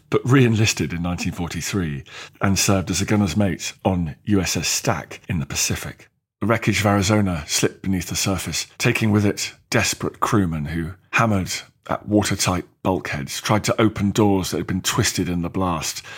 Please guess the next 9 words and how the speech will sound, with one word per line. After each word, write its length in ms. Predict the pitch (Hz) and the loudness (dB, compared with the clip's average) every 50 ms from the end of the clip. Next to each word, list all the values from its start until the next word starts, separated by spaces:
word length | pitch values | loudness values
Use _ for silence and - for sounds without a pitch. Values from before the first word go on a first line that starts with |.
| - - - - - | -16 -16 -12 -6 -4
As 140 | 90 87 - | -2 -2 0
the 60 | 90 | 2
lights 320 | 92 98 95 - - - | 2 2 2 0 0 -2
went 220 | - 82 78 76 - | -4 -4 -4 -2 -2
off, 380 | 90 78 71 - - - - _ _ _ _ _ _ _ _ _ - | -2 -4 -4 -6 -10 -12 -14 _ _ _ _ _ _ _ _ _ -4
the 80 | - 82 | -2 -2
oxygen 480 | 78 - - - 104 104 92 82 78 | -2 -2 -2 -2 -2 -2 -2 -2 -2
ran 180 | 80 80 78 76 | -2 -4 -4 -4
low 380 | 78 82 80 78 76 76 71 | -2 -2 -2 -2 -4 -4 -6